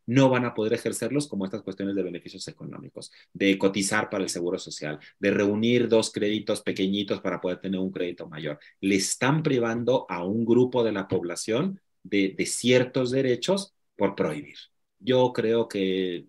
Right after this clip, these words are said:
no se debería buscar directamente la prohibición, sino otro tipo de, de regulaciones. Repito, como en otros ejemplos, yo no quiero decir que el matrimonio infantil sea una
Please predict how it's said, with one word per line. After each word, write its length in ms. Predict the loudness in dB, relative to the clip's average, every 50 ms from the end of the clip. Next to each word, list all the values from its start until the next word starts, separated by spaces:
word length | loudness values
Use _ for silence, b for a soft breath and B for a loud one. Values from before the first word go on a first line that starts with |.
| _ -10
no 320 | -6 -4 -2 0 0 0
se 160 | -2 -2 -4 -4
debería 320 | -2 -2 -2 -2 -2 -4
buscar 280 | -4 -4 -4 -6 -6 -4
directamente 480 | -4 -6 -6 -6 -6 -6 -6 -4 -4
la 140 | -6 -6 -6
prohibición, 500 | -4 -6 -4 -4 -4 -2 -2 -2 -2 -4 B B B
sino 380 | B -8 -4 -2 -2 -2 -2 2
otro 340 | 2 2 2 2 -2 -6 -6
tipo 260 | -8 -10 -6 -6 -6
de, 200 | -4 -4 -6 -6 -8
de 100 | -10 -10
regulaciones. 680 | -8 -6 -6 -6 -6 -8 -8 -8 -8 -8 -10 -12 _ -20 -20 _ _ _ _
Repito, 520 | -2 -2 -2 0 0 -2 0 2 0 0
como 240 | 0 0 2 2 4
en 80 | 2 2
otros 260 | 0 -4 -4 -6 -6
ejemplos, 460 | -6 -8 -8 -8 -8 -10 -10 -12 _
yo 160 | -4 -2 -2 -2
no 140 | -2 -2
quiero 160 | -2 2 2 2
decir 280 | 2 2 -2 -4 -4
que 60 | -4
el 80 | -8 -8
matrimonio 400 | -8 -10 -8 -8 -6 -4 -4 -4
infantil 340 | -4 -6 -8 -6 -6 -6 -6
sea 240 | -4 -6 -6 -6 -4
una 880 | -4 -4 -4 -4 -4 -4 -4 -4 -6 -6 -6 -6 -6 -6 -8 -10 -10